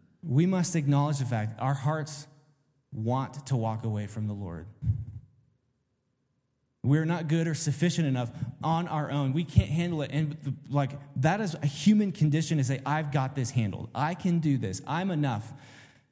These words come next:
And this prayer forces us to humble ourselves enough to say, "Lord, I actually don't.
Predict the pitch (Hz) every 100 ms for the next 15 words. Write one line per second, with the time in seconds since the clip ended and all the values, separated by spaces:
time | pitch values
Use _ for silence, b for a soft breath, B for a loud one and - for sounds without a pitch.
0 | - 147 170 175 - 202 208 190 - -
1 | - _ _ _ - 220 233 196 180 170
2 | 139 175 185 175 147 - 156 131 147 151
3 | 139 151 139 147 147 147 180 - 139 -
4 | 135 117 85